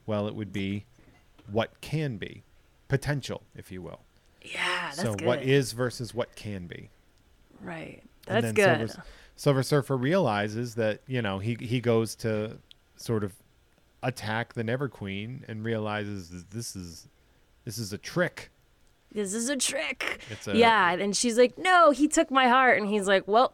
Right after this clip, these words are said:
Speaker 2: didn't know that. Shit." And so then he <laughs> finds this dead soldier's armor. He puts it on. And this is the first time that we see, like, half of his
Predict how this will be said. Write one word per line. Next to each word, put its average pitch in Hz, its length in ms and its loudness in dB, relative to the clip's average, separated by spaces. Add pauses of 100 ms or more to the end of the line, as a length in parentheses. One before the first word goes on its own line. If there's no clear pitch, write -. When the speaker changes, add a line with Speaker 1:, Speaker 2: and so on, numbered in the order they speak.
Speaker 2:
didn't 220 320 2
know 233 240 4
that. 233 380 4 (100)
Shit." - 480 4 (340)
And 196 160 -2
so 226 140 4
then 220 180 4
he 220 180 0
<laughs> - 20 0
finds 233 500 4
this 202 220 2
dead 196 560 4
soldier's 208 640 4
armor. 190 480 4
He 196 120 -6
puts 262 280 2
it 226 160 2
on. 202 480 6 (260)
And 226 100 2
this 262 140 6
is 330 120 2
the 311 100 4
first 247 280 2
time 226 400 4
that 196 180 2
we 208 120 0
see, 294 400 6
like, 196 280 4
half 254 360 2
of 254 120 -2
his 214 280 0